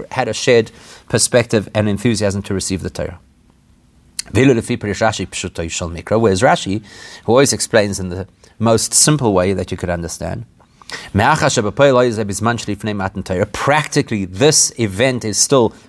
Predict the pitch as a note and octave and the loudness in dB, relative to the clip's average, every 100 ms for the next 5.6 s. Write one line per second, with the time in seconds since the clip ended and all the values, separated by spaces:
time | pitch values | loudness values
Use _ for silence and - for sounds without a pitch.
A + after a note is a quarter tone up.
0 | _ - A#2+ D#3+ B2 - G2 F2 E2+ E2 | _ 0 2 4 2 0 -4 -6 -10 -14
1 | E2 G2+ C3 _ _ _ _ - - - | -12 -12 -16 _ _ _ _ -20 -20 -12
2 | - A#2+ E3 F#3+ F3 G3+ D3+ A#2+ A2 C3+ | 0 2 4 4 4 4 2 0 0 -2
3 | - G#2 A2 G#2+ - E3+ A#2 - E3 D#3 | -2 0 0 0 0 -2 -2 2 4 4
4 | A2+ G2+ G#2 A2 - C3+ - D3 E3+ - | 2 0 -2 -4 2 2 2 0 0 -4
5 | - C#3+ - - A#2 | -2 -2 -2 0 0